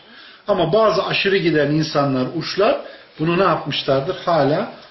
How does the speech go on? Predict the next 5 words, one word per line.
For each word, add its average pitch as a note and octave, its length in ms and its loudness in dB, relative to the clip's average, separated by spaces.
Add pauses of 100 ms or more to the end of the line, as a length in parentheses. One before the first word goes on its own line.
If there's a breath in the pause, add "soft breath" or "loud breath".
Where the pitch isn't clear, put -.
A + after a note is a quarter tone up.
(140)
bu D#3 40 -10
şekilde B2+ 480 -2
savunmuşlardır, D#3 920 0
hata C#3+ 300 -8
ediyorlar. F#2 600 -16